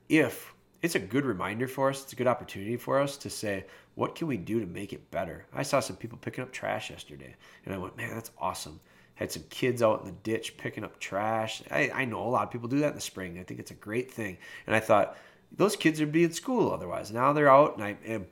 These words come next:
a friend of mine, actually, my buddy, uh, is the dad of them, and they had their little Ranger out on the road, and they're picking up trash. And I went, "They're the reason,"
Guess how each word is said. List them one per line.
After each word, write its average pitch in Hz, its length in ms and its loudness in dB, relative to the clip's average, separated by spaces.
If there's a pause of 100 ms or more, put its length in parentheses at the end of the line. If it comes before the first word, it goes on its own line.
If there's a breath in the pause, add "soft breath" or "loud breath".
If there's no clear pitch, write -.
a 101 80 -2
friend 170 300 0
of 160 80 -2
mine, 95 180 -4
actually, 107 380 -6
my 104 100 -8
buddy, 117 480 0 (500 loud breath)
uh, 92 280 -6
is 104 160 -6
the 110 60 -2
dad 107 360 0
of 95 120 -2
them, 87 200 -10
and 90 120 -12
they 107 260 -6
had 139 260 -4
their 143 140 0
little 147 160 -2
Ranger 135 500 0
out 147 220 10
on 143 100 4
the 139 80 -2
road, 131 280 0
and 147 80 -4
they're 98 120 -2
picking 143 340 -10
up - 160 -10 (140)
trash. 131 460 4
And 104 100 -6
I - 20 -4
went, 98 200 -8 (340 loud breath)
"They're 127 260 6 (320)
the 117 120 0
reason," 147 560 8